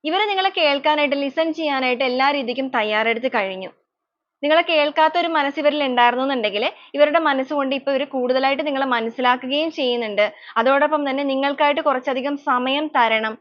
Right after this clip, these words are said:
അതിലൂടെ നിങ്ങളെ പൂർണ്ണമായിട്ടും കേട്ടിരിക്കണം. അ-, എങ്കിൽ മാത്രമാണ്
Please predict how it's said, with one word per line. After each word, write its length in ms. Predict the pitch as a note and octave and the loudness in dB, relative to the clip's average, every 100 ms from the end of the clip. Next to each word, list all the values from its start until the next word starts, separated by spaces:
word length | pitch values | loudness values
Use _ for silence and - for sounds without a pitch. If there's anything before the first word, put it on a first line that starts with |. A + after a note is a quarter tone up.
| _ _ - | _ _ -2
അതിലൂടെ 340 | C4 C#4+ D4 | 0 2 4
നിങ്ങളെ 240 | D#4 D4 D4+ | 2 2 0
പൂർണ്ണമായിട്ടും 760 | D4+ C#4 D4 D#4+ D4 C4+ C#4+ | -2 -2 0 2 2 0 -2
കേട്ടിരിക്കണം. 920 | C#4+ C4 B3+ C4+ C#4+ A#3+ - A#3+ A#3 A#3 _ _ _ _ _ _ - | -2 2 2 0 -4 -4 -6 -6 -6 -10 _ _ _ _ _ _ -6
അ-, 160 | B3 | 0
എങ്കിൽ 320 | D4 D#4 E4 F#4+ | 2 2 2 2
മാത്രമാണ് 680 | D#4+ C#4+ C#4+ E4 D4 B3+ | 6 4 4 4 4 2